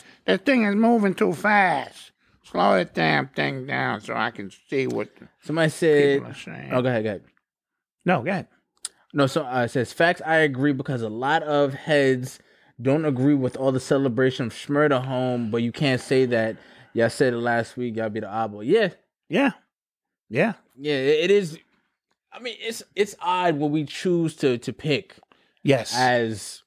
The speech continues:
Speaker 2: you know, shining
Speaker 1: Yo, yo,
Speaker 2: examples.
Speaker 1: black people are sick, man. And, and, and, and I, I, I'm just saying, that, like you said, the things that we hold up, like the challenge. What, what challenge is that?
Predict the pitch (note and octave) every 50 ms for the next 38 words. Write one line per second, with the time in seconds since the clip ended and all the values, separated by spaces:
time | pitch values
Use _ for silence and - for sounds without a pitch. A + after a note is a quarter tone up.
0 | _ - D3+ D#3 C#3 A2 G2+ F#2+ F2+ F2+ F2 _ _ _ _ _ _ _ _ _
1 | _ _ - D#3 D3+ B2+ B2 B2 D3 F3+ E3 D#3+ D#3 D#3 D3 A#2 G#2+ - G2+ F#2+
2 | F#2 F2+ - - E2+ - B2 F3 A#3+ B3+ - - A#3+ G#3+ - E3 D3 A#2 G2+ -
3 | - - - E3 D#3+ C#3+ - - G2 G2 G2 G2+ G2+ G#2 G#2 - _ - - -
4 | - _ - _ _ _ _ _ _ - C3+ C3+ C3+ C3+ C#3+ C3+ C3+ C3 D#3 D#3
5 | C#3 C#3+ - D#3 D#3 C#3+ D3+ D#3+ F3+ - - - D3+ D3+ - - F3+ G3 F#3+ G3+
6 | E3 - - - F#3 F#3+ F3+ D#3+ D3 C3+ B2+ B2+ - _ _ _ _ _ - D#3+
7 | - - D#3+ E3+ - - F#3 - - F3 D#3+ D3 C3 - - A3 B3 A3+ F#3 -
8 | G3+ F#3+ C#3 C3 E3+ F#3 D#3+ C3 - - F3 F3+ F3 E3+ D#3 F3+ F3 D#3 - -
9 | _ _ _ _ _ _ _ - F3 F#3+ F#3 - F#3+ C#3+ - - - B3+ B3 G3+
10 | D3+ - G3 - C#4 D4 C4 - - B3+ A3 D#3 C#3 B2 - A#2+ - - A2 F2+